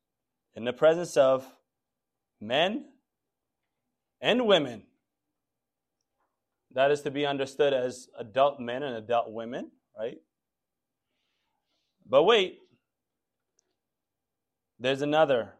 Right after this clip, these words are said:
group. All those who could understand when listening. That's actually in verse two. He says it twice in verse two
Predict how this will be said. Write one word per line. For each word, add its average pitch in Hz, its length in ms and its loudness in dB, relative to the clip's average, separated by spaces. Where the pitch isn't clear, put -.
group. 110 280 -10
All 165 500 6
those 156 400 2
who 147 220 -6
could 143 200 -2
understand 123 880 -6
when 123 300 -6
listening. 113 460 -8
That's 113 200 -6
actually 120 340 -6
in 117 100 -10
verse 120 240 -2
two. 123 320 -8
He 143 80 -12
says 156 280 0
it 143 160 0
twice 185 480 0
in 139 160 -8
verse 135 340 0
two 175 340 -4